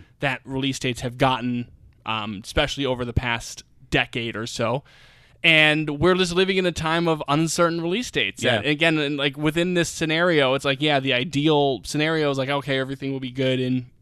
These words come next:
Speaker 1: two weeks. And, you know, it's what everybody's kinda setting up for. Looking more and more likely that probably, like, things will be kind of this way for probably a month, if
Speaker 2: So,
Speaker 1: not more.
Speaker 2: <sighs> ooh, there. So this is a loaded topic. Um,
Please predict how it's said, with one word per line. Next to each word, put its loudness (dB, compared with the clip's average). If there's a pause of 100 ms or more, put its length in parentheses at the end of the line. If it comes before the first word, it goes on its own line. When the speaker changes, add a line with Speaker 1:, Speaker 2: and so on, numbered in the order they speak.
(120)
Speaker 1:
two 0
weeks. -8 (420)
And, 0
you -2
know, 0
it's -2
what 0
everybody's 0
kinda -4
setting -2
up -4
for. 4 (420)
Looking -2
more 0
and -2
more 2
likely 2
that -2
probably, 0
like, -2 (160)
things -2
will -8
be -6
kind -4
of -10 (140)
this -6
way -2
for -8 (140)
probably -6
a -6
month, -6
if -4
Speaker 2:
So, 4
Speaker 1:
not 4
more. 6
Speaker 2:
<sighs> -
ooh, 4
there. 0
So 0
this 2
is -2
a 2
loaded 4
topic. 0
Um, -2